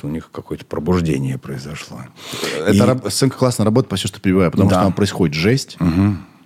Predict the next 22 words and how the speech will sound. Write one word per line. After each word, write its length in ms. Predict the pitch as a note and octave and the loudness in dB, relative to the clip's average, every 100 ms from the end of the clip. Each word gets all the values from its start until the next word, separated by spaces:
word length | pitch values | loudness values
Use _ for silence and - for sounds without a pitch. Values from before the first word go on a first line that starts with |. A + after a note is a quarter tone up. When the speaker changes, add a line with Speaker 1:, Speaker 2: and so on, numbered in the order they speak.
| _ | _
Speaker 2:
но 120 | G2 | -2
при 120 | G2 G#2+ | 2 2
этом 140 | F#2 | 2
все 200 | - B2 | 0 -2
такие 180 | G#2 G2 | 0 0
доброжелательные. 680 | F2 E2 F#2 F2 D#2+ C#2+ D#2+ | 0 0 0 0 -2 -8 -4
Speaker 1:
Мгм, 360 | E2+ E2+ F2 D#2+ | 0 2 2 2
Speaker 2:
Все 160 | E2 | 2
Speaker 1:
мгм. 60 | F2 | 0
Speaker 2:
пытаются 340 | D#2+ A#2 - - | 2 2 0 -2
понять 300 | G#2+ A#2+ G2+ | 2 2 2
друг 100 | F#2+ | 0
друга 160 | F#2 | 2
и 40 | E2+ | 0
подыграть. 520 | - F#2+ F2+ D#2 - _ | 0 0 0 -2 -8 _
Speaker 1:
Мгм. 140 | F2+ | -2
Speaker 2:
Это 180 | F2+ G2+ | 2 2
же 300 | F#2 G#2+ G2 | 2 2 2
как 160 | A2 F#2 | 0 0
бы 160 | G2+ | 2
они 180 | G#2 A2 | 4 4
играют 380 | F#2+ A#2 G#2+ - | 4 2 2 -2